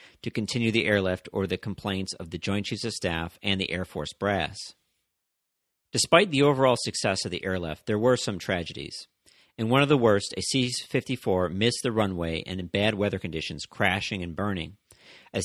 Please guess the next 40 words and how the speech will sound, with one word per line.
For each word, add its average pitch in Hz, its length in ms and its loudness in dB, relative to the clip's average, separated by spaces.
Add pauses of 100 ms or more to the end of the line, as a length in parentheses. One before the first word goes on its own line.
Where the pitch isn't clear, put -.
second 147 240 4
C 131 200 0
fifty-four 107 520 -2
attempted 110 440 -4
to 104 120 0
avoid 110 320 2
the 107 80 2
crash, 90 520 -4 (360)
blowing 120 340 6
out 120 140 6
its - 140 -2
tires 90 460 0
when 98 140 -4
a 95 60 -4 (160)
third 139 240 4
attempting 95 420 -4
to 101 100 -8
miss 95 300 2
the - 80 -8
crash 90 340 -2
site 87 360 -2 (320)
belly 123 320 6
landed 92 360 -2
on 92 160 -8
an 90 80 -8
auxiliary 92 460 -6
airfield. - 600 -12 (760)
In 143 140 -2
all, 110 240 2
some 107 240 -6
thirty-one 131 540 2
U 117 180 0
S 113 180 2
Air 110 160 -2
Force 104 240 -6
pilots 90 440 -2
died 80 360 -6
during 90 240 -6
the 87 100 -12
airlift. - 480 -14